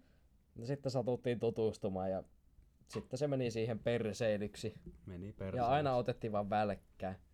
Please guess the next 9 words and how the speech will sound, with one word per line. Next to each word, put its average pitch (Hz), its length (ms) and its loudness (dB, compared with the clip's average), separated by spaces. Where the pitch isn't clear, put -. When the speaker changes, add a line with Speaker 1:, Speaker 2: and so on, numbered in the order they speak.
Speaker 1:
Niin 117 160 -6
eihän 113 140 0
sitä 170 120 0
nyt 147 160 0
jaksanut 113 380 0
vittu 104 180 -4
tunnilla 107 420 -2
keskittyä 101 840 0
ja 175 100 8